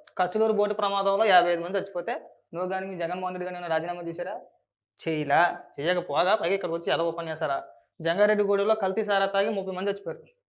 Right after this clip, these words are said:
అదైతే పూర్తిగా ప్రభుత్వ వైఫల్యమే. ఎందుకంటే ప్రభుత్వం, ఆ, కల్తీ మద్యం అమ్ముతుంటే ఆ మద్యాన్ని తాగలేక కల్తీ సారా తాగి ముప్పై మంది చచ్చిపోయారు.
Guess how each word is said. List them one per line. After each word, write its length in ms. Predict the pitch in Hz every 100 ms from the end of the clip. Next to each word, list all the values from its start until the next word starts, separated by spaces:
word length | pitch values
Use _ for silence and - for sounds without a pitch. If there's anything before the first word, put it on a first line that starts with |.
| _ _ _ _ _ _ _
అదైతే 580 | 165 196 233 214 220 -
పూర్తిగా 360 | 190 214 226 226
ప్రభుత్వ 340 | 226 196 208
వైఫల్యమే. 600 | 202 196 196 190 190 - - _ _ _ _ _ _ _ -
ఎందుకంటే 300 | 175 208 220
ప్రభుత్వం, 600 | 185 180 202 226 220 233 - _ _ 160
ఆ, 100 | 151
కల్తీ 320 | 170 185 226
మద్యం 240 | 226 214
అమ్ముతుంటే 560 | 202 196 202 220 349 359 - _ _
ఆ 60 | 156
మద్యాన్ని 400 | 160 160 208 214
తాగలేక 720 | 170 165 202 185 170 269 - - _ _ _ _ _
కల్తీ 260 | 185 196 233
సారా 260 | 220 208
తాగి 280 | 202 180 190
ముప్పై 300 | 240 208 185
మంది 200 | 175 208
చచ్చిపోయారు. 380 | 208 - -